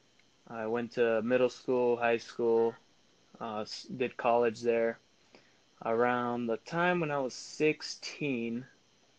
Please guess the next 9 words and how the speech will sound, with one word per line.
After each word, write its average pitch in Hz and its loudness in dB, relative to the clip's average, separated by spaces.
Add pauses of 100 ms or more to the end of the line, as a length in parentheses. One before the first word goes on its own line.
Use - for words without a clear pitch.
(320)
I 113 -8
started 131 2
to 120 -4
realize 117 0 (680)
a 117 -4
lot 131 4
of 165 4
the 156 -4
things 135 -4